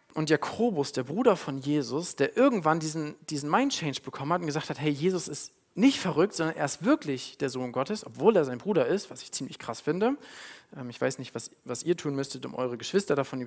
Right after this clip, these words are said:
zu überzeugen, dass ihr Gottes Sohn seid. Der sagt einmal in seinem Brief in Kapitel vier, Vers sechs, Gott widersteht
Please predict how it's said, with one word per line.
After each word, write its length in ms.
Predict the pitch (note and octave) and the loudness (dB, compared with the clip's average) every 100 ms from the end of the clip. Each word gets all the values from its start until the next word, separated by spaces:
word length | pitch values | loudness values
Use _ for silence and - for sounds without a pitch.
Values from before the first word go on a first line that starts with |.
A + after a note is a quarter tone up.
| - | -8
zu 120 | B2+ | -6
überzeugen, 400 | B2 - B2 A#2+ | -4 -2 -4 -4
dass 100 | A2+ | -8
ihr 60 | |
Gottes 320 | A#2 A2+ C3 - | -10 -10 -8 -4
Sohn 180 | C#3 | -2
seid. 340 | D#3 F3 A#3 - - - - - - - | 4 6 6 2 -14 -16 -14 -16 -4 4
Der 100 | D#3 | 6
sagt 320 | G3+ C4 - | 8 8 4
einmal 300 | D#3 D3 F3 | 0 4 4
in 80 | F3 | 4
seinem 180 | D3+ C#3 | 2 0
Brief 380 | - A3+ D4+ | 2 4 4
in 80 | D#3 | 0
Kapitel 300 | D3+ D3 C#3 | -8 -6 -6
vier, 280 | C3+ - A3 | -6 0 2
Vers 220 | - C3 | 2 2
sechs, 360 | D3+ A3 - - | 4 2 0 2
Gott 300 | G#3 - - | 4 4 2
widersteht 880 | E3+ D3 - - - A3+ C4+ C#4 | 2 2 0 -2 4 4 4 0